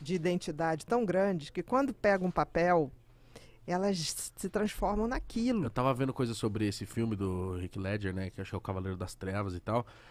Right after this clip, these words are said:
Speaker 2: que muitas coisas que tá naquele Coringa é dele,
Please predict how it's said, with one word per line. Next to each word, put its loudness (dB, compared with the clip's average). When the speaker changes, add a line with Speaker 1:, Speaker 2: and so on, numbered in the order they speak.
Speaker 2:
que 2
muitas 4
coisas 4
que -10
tá 2
naquele 4
Coringa 2
é -2
dele, 2